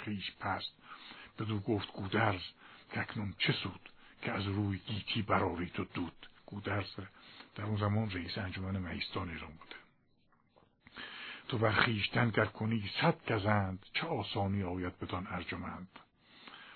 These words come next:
اگر ماند او را به گیتی زمان بماند، تو بیرنج با او بمان. او از این جهان آن جوان رفتنی است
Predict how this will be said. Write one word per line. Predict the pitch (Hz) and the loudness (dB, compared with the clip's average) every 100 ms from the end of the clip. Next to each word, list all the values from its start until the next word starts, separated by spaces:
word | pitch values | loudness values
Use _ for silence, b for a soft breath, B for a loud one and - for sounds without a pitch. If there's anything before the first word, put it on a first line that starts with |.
| B | B
اگر | 117 104 123 | 2 8 10
ماند | 120 117 110 131 131 | 10 8 10 8 8
او | |
را | 127 123 | 8 8
به | 120 | 6
گیتی | 113 107 - 104 | 4 0 2 4
زمان | 107 107 107 107 104 - | 8 8 8 4 2 6
بماند، | 120 95 82 80 - - B B B B | 8 6 2 -4 -10 -20 B B B B
تو | 110 | -2
بیرنج | 104 101 104 113 92 | 2 6 8 8 6
با | 95 | 2
او | 92 98 | 2 2
بمان. | 95 92 82 80 - _ - B B B B | 2 0 -2 -6 -14 _ -20 B B B B
او | 110 104 | 4 6
از | 101 92 | 6 6
این | 110 | 6
جهان | 101 85 101 101 - | 6 8 8 8 4
آن | 113 107 98 | 6 6 6
جوان | - 95 101 95 | 2 4 6 4
رفتنی | 98 92 - 95 101 117 | 2 0 -2 2 6 8
است | 104 | 6